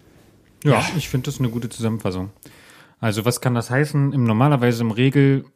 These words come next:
Speaker 1: wir sagen im Regelrettungsdienst oder in Regelvorhaltung ist es so, dass irgendwo ein Rettungswagen auf zum Beispiel oder Notarzteinsatzfahrzeuge oder, oder auf irgendwelchen Wachen stehen und dann kommt ein Notfall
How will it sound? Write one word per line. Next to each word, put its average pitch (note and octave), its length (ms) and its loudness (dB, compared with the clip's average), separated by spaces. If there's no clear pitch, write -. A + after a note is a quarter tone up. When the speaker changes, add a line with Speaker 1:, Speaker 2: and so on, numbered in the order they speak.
Speaker 1:
wir A#2+ 160 -6
sagen G#2+ 220 0
im A2 100 -2
Regelrettungsdienst B2 880 -4
oder G2+ 100 -8
in A2+ 280 -8
Regelvorhaltung B2 720 0
ist A#2+ 140 0
es A2+ 160 -6
so, B2 160 2
dass A#2 240 -2
irgendwo G2+ 280 -2
ein G#2+ 140 -4
Rettungswagen B2 880 0
auf A2+ 220 -6
zum A2 160 -6
Beispiel B2 600 0
oder F#2 220 -6
Notarzteinsatzfahrzeuge G#2 1040 -6
oder, G2+ 260 -6
oder C#3+ 300 0
auf - 120 -8
irgendwelchen G#2 360 -6
Wachen C3+ 240 0
stehen B2 320 -2
und A#2 100 -6
dann F#2 120 -8
kommt - 140 -8
ein A2+ 60 -4
Notfall A#2+ 500 2